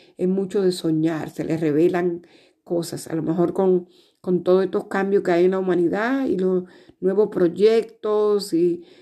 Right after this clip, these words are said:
mucha gente cambiando de carrera, este, ten esa conexión con, con tu ser interno,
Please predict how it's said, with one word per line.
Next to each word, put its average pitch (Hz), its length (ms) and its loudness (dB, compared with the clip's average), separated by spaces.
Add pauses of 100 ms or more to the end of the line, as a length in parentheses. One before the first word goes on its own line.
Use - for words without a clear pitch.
(120)
mucha 202 240 -6
gente 202 260 -2
cambiando 185 480 2
de 175 120 2
carrera, 202 880 0 (340)
este, 170 960 -2 (440)
ten 208 200 -2
esa 233 200 -2
conexión 214 840 -4 (520)
con, 180 640 2
con 180 240 -2
tu 180 100 -4
ser 190 300 -2
interno, 196 880 -2